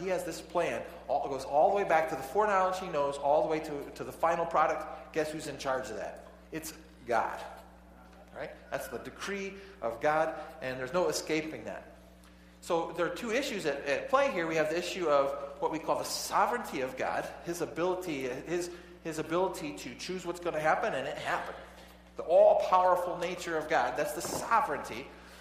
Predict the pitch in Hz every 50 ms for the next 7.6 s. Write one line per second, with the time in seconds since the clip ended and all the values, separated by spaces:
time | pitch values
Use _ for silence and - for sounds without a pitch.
0 | - - - - 170 180 190 196 196 196 240 277 285 247 - - 220 226 214 214
1 | 214 214 214 220 220 - 220 214 214 208 208 202 202 185 175 190 190 190 - -
2 | 196 196 196 196 - - - - - 180 180 180 180 - 226 214 202 196 196 196
3 | 190 - - 196 185 185 - - 165 185 254 320 285 - 117 110 - - - -
4 | - - - - - 151 180 208 208 202 190 190 185 196 - - - 156 143 139
5 | - - - - 120 110 120 143 - - 190 190 175 185 208 214 - - - 151
6 | 156 175 170 165 156 147 - - - 139 - - 135 131 - - - 127 123 151
7 | 175 - - 135 123 110 - - - - - -